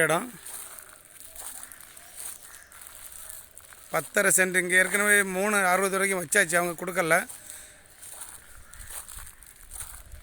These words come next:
இந்த கண்டம் தான், பத்தரை சென்ட். நாலே கால் லட்ச ரூபா கேட்குறாங்க.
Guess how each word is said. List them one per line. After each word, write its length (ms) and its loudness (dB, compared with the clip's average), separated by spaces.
இந்த 220 -4
கண்டம் 280 -2
தான், 160 -8
பத்தரை 360 -2
சென்ட். 220 -4
நாலே 220 4
கால் 120 6
லட்ச 140 0
ரூபா 160 4
கேட்குறாங்க. 340 4